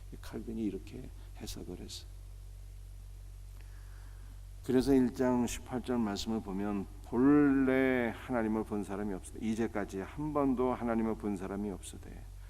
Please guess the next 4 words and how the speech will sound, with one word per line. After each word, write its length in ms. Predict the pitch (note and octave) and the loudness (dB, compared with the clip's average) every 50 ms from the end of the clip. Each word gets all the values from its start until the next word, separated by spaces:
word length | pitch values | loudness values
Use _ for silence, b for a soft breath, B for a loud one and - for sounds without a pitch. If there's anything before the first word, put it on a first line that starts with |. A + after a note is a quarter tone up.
| B B B B B B - - | B B B B B B -8 -4
아버지의 600 | - F#2 F2+ F#2 F#2+ F2+ E2+ F#2 F#2 F2+ F2 F2 | -4 -2 0 0 0 0 0 0 0 0 0 -2
품속에 680 | - - - D#3 D3+ - - - C#3 C3 B2+ B2+ A#2+ | -4 -6 -4 -4 -4 -2 0 0 0 2 2 2 0
있는 420 | A2 F#2+ F#2+ G2+ A#2 C3 B2+ A2 F#2+ - - - - - - - - - - - - - - - - - | 0 0 -2 -2 -2 -2 -2 -4 -6 -10 -12 -14 -14 -14 -14 -14 -14 -14 -14 -14 -14 -14 -14 -14 -14 -12
독생자, 1120 | - - G#2 - - - - - - - - - - B2+ A#2 A2+ A2 G#2 F2+ - F2+ - | -10 -10 -10 -10 -10 -12 -12 -10 -8 -6 -4 -2 -2 0 0 0 -2 -2 -4 -4 -6 -10